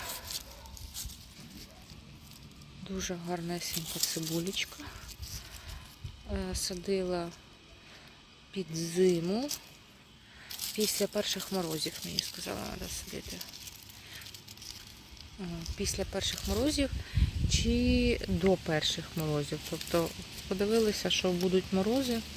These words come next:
потрібно содержати цибульку. Тут десь кілограма три буде. Е, не без дрібної.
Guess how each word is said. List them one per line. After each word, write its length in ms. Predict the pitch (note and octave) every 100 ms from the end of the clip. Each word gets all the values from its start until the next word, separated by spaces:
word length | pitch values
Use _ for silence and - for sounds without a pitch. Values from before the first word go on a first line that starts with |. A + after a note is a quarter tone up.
| - - - - - - - - - - - - - - - -
потрібно 360 | - G3+ F#3+ F#3
содержати 520 | - E3+ E3+ F#3 - - - -
цибульку. 460 | D#3+ D#3 - - - - - - - - - - - - -
Тут 320 | B3 - - - - -
десь 380 | G3+ G#3+ - - -
кілограма 540 | F#3+ F#3+ G3 G#3 G3+ -
три 320 | F#3+ E3+ F#3+ - - -
буде. 380 | A#3 A#3 C4 C#4 - - - - - - - - - - - - - - - G#3+
Е, 80 | G3+ G3 F#3+ G3 G3
не 280 | G3 A3 A3
без 580 | G3+ G#3 G#3 F#3+ - - - - - - - - - - - - - - - - G3+
дрібної. 1120 | G3 G#3 F#3 G3 F#3+ F3+ F#3 G#3+ B3 C#4+